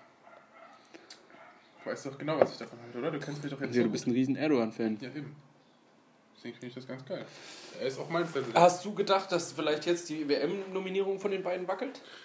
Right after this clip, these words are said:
Speaker 2: Kurzzeitig?
Speaker 1: Naja, ich hab, ich hab ehrlich gesagt gedacht, dass die jetzt irgendwie nach, in die Türkei abgeschoben werden, wie sie es verdient hätten.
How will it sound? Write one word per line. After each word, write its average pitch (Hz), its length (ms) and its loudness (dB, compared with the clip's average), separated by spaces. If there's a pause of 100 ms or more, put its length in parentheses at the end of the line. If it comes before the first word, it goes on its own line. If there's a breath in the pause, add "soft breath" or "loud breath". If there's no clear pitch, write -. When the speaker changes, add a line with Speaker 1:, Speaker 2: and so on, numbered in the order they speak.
(220 loud breath)
Speaker 2:
Kurzzeitig? 214 640 2
Speaker 1:
Naja, - 200 -6
ich - 120 -12
hab, - 60 -16 (120)
ich - 180 -10
hab - 120 -10 (100)
ehrlich - 300 -2
gesagt 156 360 -4
gedacht, 147 360 -2
dass 143 200 -2
die 147 200 -6 (200)
jetzt 135 340 -2
irgendwie 143 500 -4
nach, 131 320 -4
in 143 80 -4
die 139 80 -8
Türkei 143 260 -6
abgeschoben 131 520 -8
werden, 123 280 -4
wie 131 60 -14
sie 127 100 -14
es 131 80 -14
verdient 180 380 -12
hätten. 120 200 -20